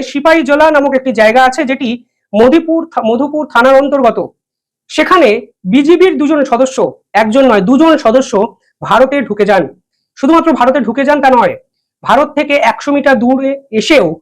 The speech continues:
তারা বিভিন্ন চা বাগানের মধ্য দিয়ে ভারতবর্ষে ঢুকে যাওয়ার চেষ্টা করছিলেন। যাকে গ্রেফতার করা হয়, তার নাম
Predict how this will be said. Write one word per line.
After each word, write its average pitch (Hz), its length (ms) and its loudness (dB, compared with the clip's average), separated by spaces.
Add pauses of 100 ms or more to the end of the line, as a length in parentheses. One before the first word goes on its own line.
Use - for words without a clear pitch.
(260)
তারা 247 160 2
বিভিন্ন 254 420 -2
চা 262 200 0
বাগানের 254 340 2
মধ্য 220 260 -4
দিয়ে 240 180 -2
ভারতবর্ষে 214 540 -4
ঢুকে 190 160 -2
যাওয়ার 208 240 2
চেষ্টা 185 200 -2
করছিলেন। 208 460 0 (1300)
যাকে 233 160 0
গ্রেফতার 220 440 0
করা 247 220 2
হয়, 185 260 0 (200)
তার 220 120 0
নাম 240 180 2